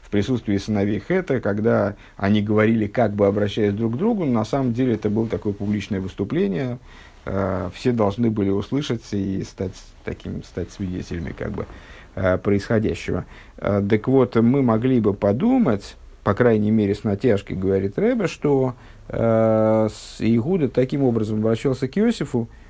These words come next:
что имелось в виду, что должны услышать и с-, все присутствующие, все свидетели этого происшествия,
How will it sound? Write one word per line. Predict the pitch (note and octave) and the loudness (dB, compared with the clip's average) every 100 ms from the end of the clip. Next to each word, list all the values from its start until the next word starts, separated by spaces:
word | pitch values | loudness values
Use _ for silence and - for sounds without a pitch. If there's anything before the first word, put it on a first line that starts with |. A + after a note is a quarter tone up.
| - - - | -20 -20 -20
что | - - A2+ A2 G#2 | -6 2 4 4 2
имелось | G#2 G#2+ G3 G3+ | 2 4 4 4
в | - | 2
виду, | B2+ D#3+ | -2 -2
что | - | -2
должны | A#2+ A2+ A2 G#2+ D3+ | 2 2 2 2 0
услышать | D3+ A2 B2+ C#3 A#2+ G#2 | 0 0 0 0 -2 -4
и | A2 G#2+ G2 A2 | -2 0 0 -4
с-, | - - - G2+ | -8 -12 -8 -8
все | - D3+ | -4 -2
присутствующие, | C#3 B2 A#2+ - F#2+ F2+ - - - - | 0 0 -2 -2 -4 -4 -6 -8 -10 -20
все | - C3 | -4 -2
свидетели | A2+ A2+ G#2+ G2 G2 | 0 -2 -2 -2 -2
этого | G2+ G#2 | -2 -2
происшествия, | - B2 F3 E3 C#3 A2+ | -2 -2 -2 -2 0 0